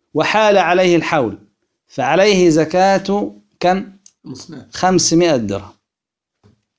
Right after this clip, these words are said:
Speaker 1: لأنه يملك بجزئه الحر خمسمائة ويملك بجزئه الرقيق خمسمائة،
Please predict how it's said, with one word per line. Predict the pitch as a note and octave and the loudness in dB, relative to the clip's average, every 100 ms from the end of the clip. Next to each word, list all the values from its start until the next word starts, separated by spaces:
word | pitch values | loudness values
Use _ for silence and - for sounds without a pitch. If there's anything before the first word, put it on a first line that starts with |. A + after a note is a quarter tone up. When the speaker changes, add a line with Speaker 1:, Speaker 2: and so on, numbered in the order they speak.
| _ | _
Speaker 1:
لأنه | A#2 C3+ C#3+ C3+ | -4 0 2 2
يملك | D3 A3 A3+ G3+ F#3+ F3+ | 2 4 4 2 2 2
بجزئه | E3+ D3+ C3+ C3+ B2 - G#3 | 0 2 2 0 -2 0 2
الحر | F#3 D#3+ G#3 A#3 G#3+ | 2 2 2 2 0
خمسمائة | D3 F3+ E3+ E3 C#3 G#2 G2 _ _ _ _ | -4 -2 -2 0 -2 -2 -12 _ _ _ _
ويملك | C3 D#3 E3 G#3 G#3+ | 0 2 4 2 2
بجزئه | F3 D3 D3 D3+ F#3 F3+ | 2 4 4 2 2 2
الرقيق | D3+ D3 F3+ G3+ | 2 0 0 0
خمسمائة، | G3+ D3+ C#3 A2 G2+ G2 | 0 -2 -2 -4 -6 -10